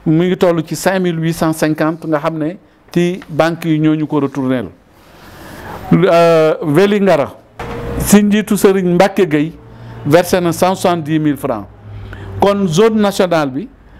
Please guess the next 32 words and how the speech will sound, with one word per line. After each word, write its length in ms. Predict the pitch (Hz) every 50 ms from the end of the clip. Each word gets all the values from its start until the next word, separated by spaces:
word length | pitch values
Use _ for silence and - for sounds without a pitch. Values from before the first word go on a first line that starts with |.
| - - -
li 80 | 165 160
nga 80 | 196
xam 160 | 175 - 202 180
ne 60 | 180
moom 240 | 170 165 185 202 208
lañ 180 | 208 202 196 175
dajale 340 | 170 175 165 165 151 151 143
ci 80 | - 180
mois 200 | 165 175 180 180
de 120 | 160 156
juin 260 | 151 135 151 143 135
bi, 160 | 123 127 156 - - - - - - - - - -
mi 120 | - 156 180
ngi 100 | 185 185
toll 300 | 185 - 180 175 170 156
ci 120 | - 160 147
cinquante-sept 960 | - - - 196 202 190 202 190 190 180 - - - - 185 180 - 175 208
millions 420 | 202 190 170 170 160 165 190 220 - _ _ _ _ _ - -
six 220 | - - 220 226 214
cent 180 | - 220 202
cinquante-cinq 760 | - - - 220 226 220 233 220 214 196 - - 214 190 175 170
mille 220 | 170 170 190 196 190
quatre-vingts 460 | - 185 170 - 175 160 160 151 143
francs. 300 | 135 131 127 120 101 90 -
Cinquante-sept 800 | - 202 214 208 214 202 190 180 - - - - 196 196 - 196
millions 720 | 175 170 170 170 165 165 170 170 165 165 160 165 190 226 - - - - - - - - - -
six 300 | - - - 214 226 214
cent 220 | 220 - 196 175 170
cinquante-cinq 760 | - - - 208 214 202 - 196 185 180 - - 185 170 165 165
mille 240 | 160 160 170 202 233 - - - - - - - - -
quatre-vingts 500 | - 170 170 - 175 165 160 156 143 139
francs. 260 | 123 135 127 107 95